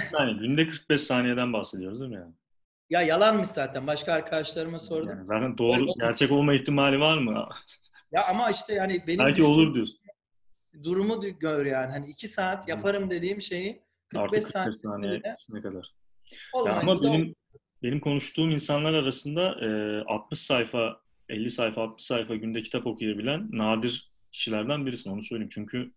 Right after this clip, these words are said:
Speaker 1: kimse bir şeye
Speaker 2: Teşekkür
Speaker 1: konsantre olamadığını söylüyor.
Speaker 2: Ya güzel kitap seçimi <laughs> vardır.
Speaker 1: <laughs>
Speaker 2: Ha, e,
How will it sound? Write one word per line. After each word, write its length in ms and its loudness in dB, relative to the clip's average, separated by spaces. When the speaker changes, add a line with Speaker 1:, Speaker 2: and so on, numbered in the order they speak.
Speaker 1:
kimse 260 -2
bir 40 0
şeye 140 4
Speaker 2:
Teşekkür 140 0
Speaker 1:
konsantre 360 -2
olamadığını 460 2
söylüyor. 380 -10
Speaker 2:
Ya 220 2
güzel 340 0
kitap 280 -2
seçimi 420 0
<laughs> 40 2
vardır. 580 2
Speaker 1:
<laughs> 60 -4
Speaker 2:
Ha, 200 2
e, 40 0